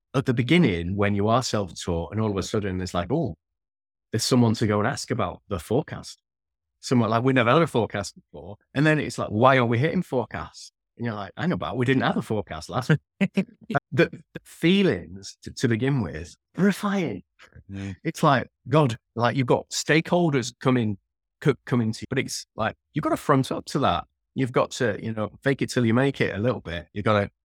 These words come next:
Speaker 1: kind of, part of being a planner, I think, these days is your communication skills. It's like,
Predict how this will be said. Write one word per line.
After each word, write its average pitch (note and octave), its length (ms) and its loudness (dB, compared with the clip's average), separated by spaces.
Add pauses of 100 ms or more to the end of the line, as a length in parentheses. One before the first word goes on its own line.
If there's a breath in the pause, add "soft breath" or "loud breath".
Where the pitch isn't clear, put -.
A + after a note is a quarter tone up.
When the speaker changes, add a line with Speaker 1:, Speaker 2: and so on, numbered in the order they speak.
Speaker 1:
kind A2 120 0
of, F2+ 60 -4 (180)
part C3+ 240 4
of A2+ 80 0
being A2+ 260 2
a F#2+ 200 0 (320)
planner, A#2+ 340 2
I F#2+ 80 -4
think, G#2 280 -10
these G#2 200 0
days F#2 220 0
is F#2 100 -4
your F#2 100 -6
communication G#2 760 0
skills. E2 440 -10
It's F2+ 200 -6
like, F2 200 -2